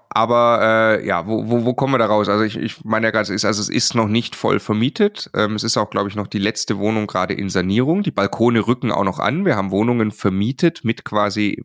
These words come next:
schon, da kommen Balkone, aber die müssen wir noch liefern, ja.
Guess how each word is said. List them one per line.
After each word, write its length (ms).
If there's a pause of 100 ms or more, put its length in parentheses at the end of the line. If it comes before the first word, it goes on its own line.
(140)
schon, 420
da 100
kommen 440
Balkone, 500
aber 120
die 120
müssen 300
wir 80
noch 140
liefern, 420 (100)
ja. 180